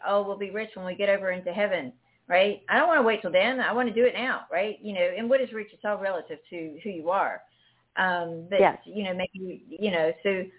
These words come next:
Speaker 1: gratitude every day. I do a couple of minutes of gratitude. The other thing is, is that I do, like, random acts of kindness.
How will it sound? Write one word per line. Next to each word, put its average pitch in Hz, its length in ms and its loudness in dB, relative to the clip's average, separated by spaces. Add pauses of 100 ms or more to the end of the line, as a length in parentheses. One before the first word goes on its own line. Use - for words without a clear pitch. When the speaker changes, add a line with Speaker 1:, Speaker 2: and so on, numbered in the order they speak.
(720)
Speaker 1:
gratitude 214 600 2
every 190 200 -4
day. 160 280 0
I 160 80 -2
do 180 260 -4
a - 40 -20
couple 202 240 0
of 190 80 0
minutes 185 280 -4 (180)
of 165 140 -4
gratitude. 156 680 -2
The 160 120 4
other 185 180 4
thing 196 260 -4
is, 170 200 4
is 170 200 -4
that 165 280 6
I 170 80 -2
do, 180 280 -4
like, 165 280 2
random 185 280 -2
acts 170 260 -2
of 175 60 -14 (100)
kindness. 180 300 -2